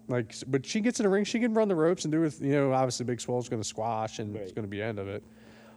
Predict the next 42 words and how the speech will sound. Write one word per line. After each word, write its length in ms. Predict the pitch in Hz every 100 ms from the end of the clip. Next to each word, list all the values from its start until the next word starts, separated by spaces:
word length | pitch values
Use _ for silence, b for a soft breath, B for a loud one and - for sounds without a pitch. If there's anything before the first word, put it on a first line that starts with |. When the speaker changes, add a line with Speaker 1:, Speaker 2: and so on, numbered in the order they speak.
| B -
Speaker 1:
Um, 480 | 127 123 113 110 - - - - 131
you 100 | 131
get 140 | 131
Shida 420 | - 151 147 139
versus 340 | 127 131 127 -
Dynamo-, 480 | 127 131 127 131
uh, 460 | 123 123 117 110 107 - - - 127
the, 140 | 127 - 110 - - 113
the, 160 | 131
the 200 | - 117 117
Diamante? 580 | 113 143 - 196 196 - B B - 123
Speaker 2:
Yeah, 220 | 117 104
I 40 |
think 180 | 104 123
Speaker 1:
Di-, 40 | 98
Speaker 2:
that's 100 | 107
what 100 | 95
it 40 |
is. 60 | 117
Speaker 1:
Diamante? 520 | 117 127 131 151 135
Speaker 2:
Yeah. 80 | 95 B B B B B - - -
Speaker 1:
Uh, 240 | 147 147 - - - - - - - - - -
I 160 | 151
was 160 | 226 220
kinda, 380 | 208 196 175 -
I 120 | 165
enjoyed 400 | 165 143 175 214
the 120 | 190 170
match 320 | 165 165 -
with 100 | 120
her 160 | 156
and 100 | 147
Ivelisse 460 | 143 135 127 131 -
the 80 | 131
week 160 | 123
before. 540 | 131 - 127 117 160 170
Speaker 2:
Mm-hmm. 120 | 131
Speaker 1:
I 80 | 131
wish 300 | 131 160 -
Ivelisse 460 | 147 135 131 160 -
would've 160 | 107
won. 160 | 95